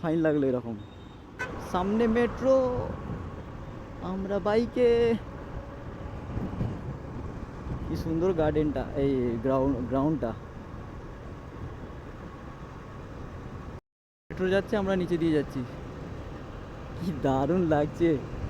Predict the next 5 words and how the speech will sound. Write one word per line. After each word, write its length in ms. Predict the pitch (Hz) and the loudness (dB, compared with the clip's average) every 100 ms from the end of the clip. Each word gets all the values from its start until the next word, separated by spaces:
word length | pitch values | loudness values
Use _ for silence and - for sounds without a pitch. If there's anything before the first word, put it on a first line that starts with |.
| - - - - - - - - - | -6 -6 -6 -6 -6 -6 -6 -8 -4
এই 60 | 160 - | -4 0
প্রথমবার 580 | 156 147 185 180 170 160 | 2 4 4 4 6 6
মেট্রোর 320 | 156 156 165 | 4 4 2
সঙ্গে 320 | 160 170 170 | 2 2 4
আমরা 320 | 165 170 190 | 4 6 4